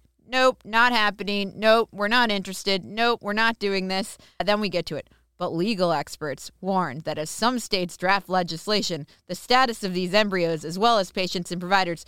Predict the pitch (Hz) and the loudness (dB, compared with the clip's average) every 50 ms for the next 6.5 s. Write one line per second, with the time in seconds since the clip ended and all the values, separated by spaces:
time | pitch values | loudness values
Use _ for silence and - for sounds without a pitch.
0 | - - _ _ _ - - - 370 370 330 226 160 151 - - 214 202 - 247 | -20 -20 _ _ _ -6 0 2 4 4 4 2 0 -4 -6 -6 -6 -4 0 0
1 | 233 220 190 190 202 214 208 202 196 185 151 170 156 - - 180 - - - 254 | 0 2 2 4 2 2 2 0 -2 -2 -2 -2 -2 -2 -4 -6 -6 -2 2 2
2 | 262 - - 240 208 185 175 - - 180 180 180 180 170 160 - - - - 277 | 2 2 2 -2 -2 -2 -2 -2 -4 -6 -6 -4 -6 -6 -6 -8 -8 -2 -2 0
3 | 302 294 - 277 262 220 - - - 220 226 - - 190 180 - 185 175 160 156 | 0 0 -2 -2 -4 -4 -4 0 2 4 4 2 0 -6 -10 -6 -6 -4 -4 -4
4 | 143 143 - - - - _ - 202 196 - 226 214 202 196 190 - - - 185 | -6 -8 -10 -12 -20 -20 _ -12 -8 0 2 4 4 4 4 0 -4 -8 -10 -10
5 | - - - - 247 240 - - - 247 202 202 202 208 190 190 190 180 - 202 | -10 -6 -2 0 0 0 0 -4 -6 -4 -2 0 0 0 0 0 -2 -2 -4 -4
6 | 190 175 170 165 147 120 117 127 120 165 | -2 -2 0 -2 -2 -4 -6 -8 -12 -12